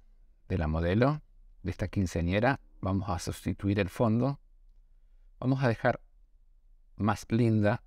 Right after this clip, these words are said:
la fotografía original. Esto es un raw que está disponible gratuitamente en Signature Edits.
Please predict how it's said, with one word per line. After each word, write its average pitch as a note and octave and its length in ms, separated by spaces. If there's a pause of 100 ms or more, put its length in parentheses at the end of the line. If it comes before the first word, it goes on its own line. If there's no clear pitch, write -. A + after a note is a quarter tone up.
la F#2 140
fotografía G2 720
original. F2+ 580 (1000)
Esto B2+ 280
es - 200
un C3 160
raw C#3+ 380 (220)
que A2+ 100
está A2 200
disponible A2+ 600
gratuitamente A2+ 1040
en F#2+ 460
Signature A2 580
Edits. A#2 420